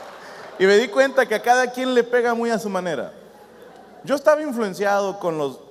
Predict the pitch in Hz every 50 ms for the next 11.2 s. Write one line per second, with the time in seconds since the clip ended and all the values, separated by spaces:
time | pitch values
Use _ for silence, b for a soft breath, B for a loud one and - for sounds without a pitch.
0 | - - 151 139 - - - 147 151 165 156 - 160 160 156 147 139 139 135 123
1 | 120 113 117 127 120 113 - 160 151 160 156 151 147 127 127 127 123 131 131 127
2 | - - 131 120 113 - - - - 151 196 - - 269 240 - 226 226 240 240
3 | 240 208 180 165 147 185 180 - 208 202 185 175 156 139 147 160 160 - - -
4 | - - _ _ _ B B B B B B B B B B - 151 185 196 185
5 | 175 156 143 190 180 175 160 - - - - _ _ _ _ _ - 135 202 220
6 | 226 269 - - 175 254 240 - 277 - - 262 262 - - 156 175 214 226 220
7 | 202 196 180 - - - - - 131 127 110 - B B B B B B B B
8 | B B B - 127 - 165 180 175 220 175 127 107 104 113 170 226 269 302 277
9 | 208 175 151 147 156 156 156 135 131 - - - _ _ _ _ _ 135 151 170
10 | 160 196 190 180 180 180 190 170 170 156 143 139 147 151 - 190 190 185 165 156
11 | - - 123